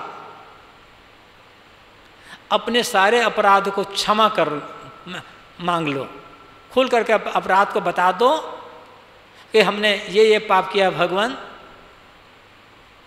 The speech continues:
और हमारे अपराध को, पाप को क्षमा कर दो। तो खुल करके जब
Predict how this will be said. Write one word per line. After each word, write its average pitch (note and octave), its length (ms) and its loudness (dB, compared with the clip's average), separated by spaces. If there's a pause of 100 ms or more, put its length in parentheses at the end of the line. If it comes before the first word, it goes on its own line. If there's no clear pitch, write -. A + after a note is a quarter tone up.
(360)
और G3+ 80 2
हमारे G3+ 360 2
अपराध G3 480 2
को, G3+ 100 0
पाप F#3 360 2
को G3+ 80 -4
क्षमा G3 360 -2
कर D#3+ 220 -2
दो। C#3 180 -10
तो - 280 -10
खुल C#4+ 520 0
करके A3 400 4
जब E3+ 480 -4